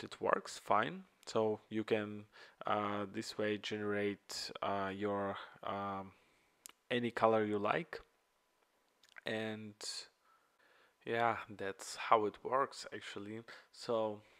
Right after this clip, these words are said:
yeah, le-, le-, let's revert for now this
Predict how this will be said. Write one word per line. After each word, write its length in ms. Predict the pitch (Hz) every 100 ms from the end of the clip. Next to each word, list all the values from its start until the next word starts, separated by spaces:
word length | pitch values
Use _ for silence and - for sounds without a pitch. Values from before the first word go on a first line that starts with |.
| -
yeah, 180 | 135 131
le-, 240 | 107 123
le-, 240 | 127 127 113
let's 340 | 113 110 -
revert 440 | 113 104 101 101 -
for 180 | -
now 400 | 101 98 95 98 95
this 380 | 92 - -